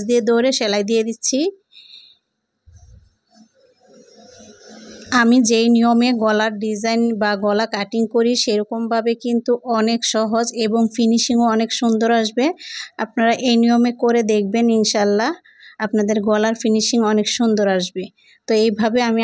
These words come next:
আবারও কিছুটা কাপড় রেখে গলার অংশটা কেটে নিচ্ছি। এটা না কেটেও লাগানো যায়, যাই হোক আমি কেটে, এ, নিলাম। তারপর হচ্ছে এই যে এখানে এরকমভাবে একবারে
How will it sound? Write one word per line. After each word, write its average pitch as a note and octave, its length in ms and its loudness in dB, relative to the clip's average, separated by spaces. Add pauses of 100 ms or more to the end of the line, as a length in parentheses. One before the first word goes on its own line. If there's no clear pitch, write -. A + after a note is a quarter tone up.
আবারও G#3+ 360 0
কিছুটা A#3+ 460 -2
কাপড় A3 440 -2
রেখে A3+ 340 0
গলার G#3+ 380 2
অংশটা A3+ 400 -2
কেটে A#3+ 320 -2
নিচ্ছি। A#3 260 2
এটা A#3+ 160 -2
না A3+ 240 -2
কেটেও B3+ 340 0
লাগানো A3+ 380 0
যায়, G#3+ 220 -2
যাই G#3+ 240 0
হোক G#3+ 180 0
আমি G3+ 200 0
কেটে, G#3 320 -2 (480)
এ, G#3+ 100 0 (200)
নিলাম। G#3+ 380 2 (180)
তারপর F#3 380 -4
হচ্ছে G#3 360 -2 (100)
এই G#3+ 160 0
যে G3 160 -2
এখানে G#3+ 340 0 (360)
এরকমভাবে A#3+ 540 2
একবারে A#3+ 480 0